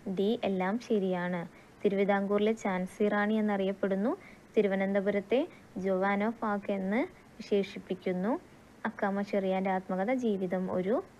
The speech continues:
സമരം. കേരളത്തിലെ സാമൂഹ്യ പരിഷ്കർത്താക്കളും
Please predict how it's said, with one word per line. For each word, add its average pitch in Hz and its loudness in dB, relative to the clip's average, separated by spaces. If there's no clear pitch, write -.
സമരം. 170 -6
കേരളത്തിലെ 285 6
സാമൂഹ്യ 247 2
പരിഷ്കർത്താക്കളും 214 2